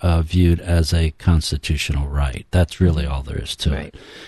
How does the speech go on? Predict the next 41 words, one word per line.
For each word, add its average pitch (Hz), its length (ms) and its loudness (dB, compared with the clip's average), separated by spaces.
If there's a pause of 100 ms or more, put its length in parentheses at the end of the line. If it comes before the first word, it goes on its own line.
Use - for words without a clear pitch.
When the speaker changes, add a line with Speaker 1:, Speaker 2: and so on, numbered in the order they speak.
(120)
Speaker 1:
And 101 160 6
the 113 80 6
individual 98 460 2
states - 580 0
will 95 280 4
have, 82 680 2
you 101 120 2
know, 87 100 6
some, 101 420 2
some 104 320 0
states - 360 -2
will 92 100 4
have 90 360 4 (220)
a - 20 -12
fifteen 92 640 2
day 90 420 4 (440)
or 92 100 6
a 87 60 4
fifteen-week 95 920 4
restriction. 95 540 4
Some 95 320 4 (140)
states - 400 0
will 90 80 4
have 87 140 4
a 82 40 2
twenty-four-hour 87 800 4
waiting 113 360 4
period. 104 380 2
Some 78 220 -6
states - 340 -10
will 76 80 -2
have 73 80 -2
parental 82 400 2
notification 82 880 2
or 73 60 0
consent 101 580 2
or 76 140 -2
spousal 92 760 2
consent 90 580 4
or 90 140 2
notification, 87 800 0